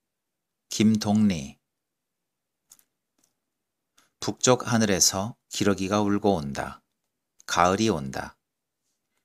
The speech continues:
밤이 되어도 반딧불이 날지 않고 은하수가 점점 하늘 한복판으로 흘러내린다. 아무 데서나 쓰러지는 대로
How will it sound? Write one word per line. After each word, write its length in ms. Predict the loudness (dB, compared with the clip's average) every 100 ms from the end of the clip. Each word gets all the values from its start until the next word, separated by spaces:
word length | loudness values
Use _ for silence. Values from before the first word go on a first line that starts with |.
| -2
밤이 300 | 2 4 4
되어도 540 | 4 2 2 0 -4 -12
반딧불이 580 | -8 -4 -4 -4 -4
날지 340 | -2 -2 -4 -6
않고 500 | -6 -10 -14 -14 -16 _ _ _ _ _ _ -2
은하수가 420 | 4 4 6 4
점점 580 | 4 0 -2 -2 -4 -6
하늘 320 | -8 -4 -2 -2
한복판으로 960 | -4 -4 -4 -6 -8 -8 -8 -10 -12 _ _ _
흘러내린다. 920 | -8 -4 -2 -2 -6 -10 -10 -14 -16 -18 _ _ _ _ _ _ _ _ _ _ _ _ _ _ _ -2
아무 260 | 0 2
데서나 400 | 2 2 4 2
쓰러지는 560 | 4 4 4 4 0 0
대로 380 | -4 -6 -10